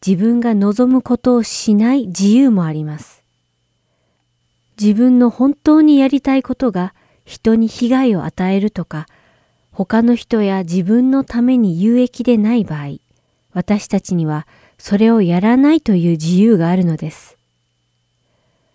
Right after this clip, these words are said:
ところで、ここに自由と似ていますが、自由と明らかに区別される概念があります。それは、放縦という概念です。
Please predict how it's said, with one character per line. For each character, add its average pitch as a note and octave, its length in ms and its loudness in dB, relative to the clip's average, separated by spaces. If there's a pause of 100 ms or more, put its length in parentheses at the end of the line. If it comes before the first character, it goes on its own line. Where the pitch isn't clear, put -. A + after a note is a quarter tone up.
(180)
と A#3 140 -4
こ D4+ 140 0
ろ D4+ 120 0
で、 F#3+ 240 -2 (480)
こ G3 140 -4
こ B3+ 180 0
に B3 240 0
自 G#3 400 -4
由 D4+ 160 2
と A3+ 220 -2
似 G3 180 0
て A3+ 160 2
い A#3+ 80 2
ま B3 140 2
す - 160 -10
が、 F#3 240 -4 (380)
自 F3+ 300 -2
由 G3+ 160 2
と D3 140 -8
明 D#3 380 -4
ら D4 100 2
か - 140 -4
に F3 160 -2
区 - 180 -6
別 A3+ 240 0
さ F3 160 -6
れ E3 140 -4
る E3 100 -4
概 G3+ 240 0
念 G#3 220 0
が D#3 80 -8
あ D#3 60 -8
り D#3 120 -10
ま D#3+ 140 -8
す。 - 240 -20 (920)
そ - 160 -2
れ G#3+ 140 4
は、 G3 240 -2 (400)
放 B3 400 0
縦 C4 480 -2
と A#3+ 120 2
い B3 180 4
う A#3 100 4
概 G#3 240 0
念 F3 220 -2
で D#3 160 -14
す。 - 220 -20